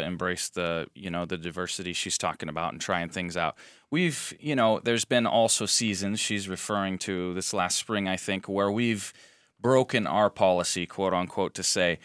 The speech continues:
"We'd really like Ty to have an opportunity to do,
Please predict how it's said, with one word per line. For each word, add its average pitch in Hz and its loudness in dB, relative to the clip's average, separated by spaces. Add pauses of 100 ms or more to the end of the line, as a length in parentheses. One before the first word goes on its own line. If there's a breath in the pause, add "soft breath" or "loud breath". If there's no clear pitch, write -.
(220 loud breath)
"We'd 127 0
really 131 4
like 110 4
Ty 110 4
to 104 4
have 104 2
an 107 0
opportunity 107 -2
to 104 -6
do, 101 0